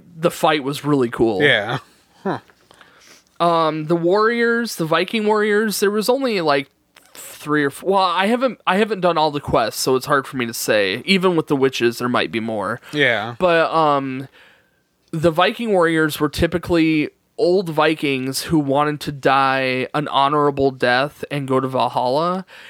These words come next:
Speaker 1: and your chore is to fight them,
Speaker 2: Yeah.
Speaker 1: and they put up a fight.
Speaker 2: Hmm.
Speaker 1: And, um, some of 'em are really strong. There's one guy who has, like, a, a, he fights with a staff, or maybe, maybe it's, like, a javelin sort of thing,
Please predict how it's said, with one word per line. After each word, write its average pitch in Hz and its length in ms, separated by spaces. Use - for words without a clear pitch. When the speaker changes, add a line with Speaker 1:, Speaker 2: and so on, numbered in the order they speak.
Speaker 1:
and 151 260
your 160 500
chore 143 500
is 139 360
to 151 160
fight 240 320
them, 120 280
Speaker 2:
Yeah. 135 240
Speaker 1:
and - 120
they 170 260
put 160 200
up 151 160
a 151 40
fight. - 420
Speaker 2:
Hmm. 202 100
Speaker 1:
And, 156 480
um, 135 680
some 180 240
of 165 140
'em 135 100
are 131 100
really 135 360
strong. 139 380
There's 139 180
one 151 220
guy 143 240
who 139 140
has, 135 360
like, 131 240
a, 123 460
a, 120 200
he - 160
fights 143 320
with 135 160
a 127 60
staff, 110 720
or 131 220
maybe, 131 520
maybe 135 280
it's, 123 120
like, 117 160
a 120 60
javelin 110 600
sort 113 280
of 113 60
thing, 98 360